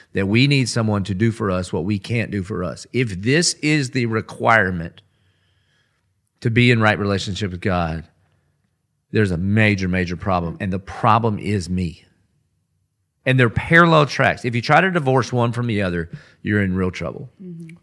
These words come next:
Speaker 1: So what some New Testament folks try to do will be like, "Well, the law doesn't matter at all anymore." No, no, no, no. Jesus actually says it matters more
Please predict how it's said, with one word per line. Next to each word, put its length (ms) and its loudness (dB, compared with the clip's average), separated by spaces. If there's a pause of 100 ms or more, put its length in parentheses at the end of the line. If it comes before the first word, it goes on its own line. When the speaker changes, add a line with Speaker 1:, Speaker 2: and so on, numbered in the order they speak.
(460)
Speaker 1:
So 140 0
what 120 6
some 220 6
New 120 6
Testament 400 2
folks 240 0
try 120 0
to 80 0
do 280 2
will 80 -2
be 120 -2
like, 260 -2
"Well, 100 -2
the 80 -2
law 200 2
doesn't 240 -6
matter 300 -4
at 100 -6
all 240 -2
anymore." 400 -6
No, 140 -6
no, 80 -4
no, 160 -2
no. 220 -2
Jesus 420 -2
actually 300 -2
says 320 -2
it 140 -6
matters 380 0
more 760 4